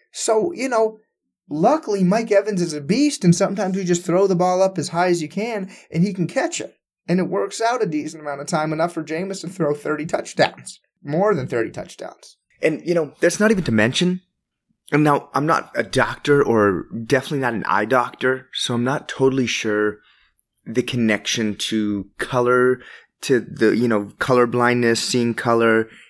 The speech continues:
and nearsightedness, et cetera. But, you know, I, I just feel so guilty now, 'cause I was trolling Jameis for, "Oh, do you know which color your team's even wearing? You throw it to the other team just as much as you throw to your team."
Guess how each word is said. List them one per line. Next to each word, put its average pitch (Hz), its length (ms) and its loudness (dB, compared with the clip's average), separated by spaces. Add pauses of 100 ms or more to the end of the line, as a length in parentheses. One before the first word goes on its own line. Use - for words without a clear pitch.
(460)
and 107 280 -2
nearsightedness, 113 800 0
et - 60 -8
cetera. 123 420 2 (300)
But, 127 400 2
you 190 80 -2
know, 175 260 0 (160)
I, 170 240 -4
I 175 80 4
just 208 240 -2
feel 214 180 4
so 185 220 2
guilty 139 400 2
now, 76 320 -4 (260)
'cause 151 160 2
I 160 120 4
was 175 180 -4
trolling 165 560 -2
Jameis 120 500 0
for, 123 240 2
"Oh, 143 280 4
do 123 100 -2
you 135 80 2
know 131 220 4
which 131 260 2
color 139 300 0
your 127 160 2
team's 135 360 -2
even 127 280 0
wearing? 131 420 0
You 120 80 0
throw 127 240 2
it - 100 0
to 117 60 -6
the 123 140 2
other 123 160 2
team 123 240 -4
just 120 180 -6
as 120 80 -8
much 127 220 -4
as - 60 -10 (280)
you 123 160 2
throw 123 180 4
to 123 60 4
your 135 300 6
team." 170 340 4